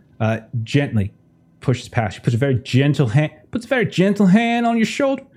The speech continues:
just kind of sets you off slightly to the side, pushes the door. "Mister Culver, please, how?"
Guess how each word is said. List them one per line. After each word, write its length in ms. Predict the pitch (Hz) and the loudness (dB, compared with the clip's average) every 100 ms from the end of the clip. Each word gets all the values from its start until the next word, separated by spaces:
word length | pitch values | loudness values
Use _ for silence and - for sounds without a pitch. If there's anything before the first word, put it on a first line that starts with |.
| _ | _
just 160 | - - | -20 -6
kind 120 | 220 | -4
of 60 | 180 | -4
sets 300 | - 214 - | -4 -6 -4
you 120 | 233 | -4
off 200 | 214 214 | -2 -4
slightly 540 | - - 254 247 226 226 | -8 -8 -4 -4 -2 -6
to 100 | 214 | -6
the 80 | |
side, 440 | - - 202 190 190 - - - - | -12 -4 -2 -2 -6 -14 -20 -18 -2
pushes 240 | 240 233 | -2 0
the 160 | 226 220 | -2 -2
door. 100 | - - _ _ _ | -6 -14 _ _ _
"Mister 280 | - 359 - | -4 -2 -2
Culver, 640 | - - 370 427 294 160 | -4 0 2 2 0 0
please, 800 | - - 440 427 143 101 - - _ - | 0 0 2 2 -2 -8 -16 -20 _ -6
how?" 400 | 311 339 - | -4 -4 -8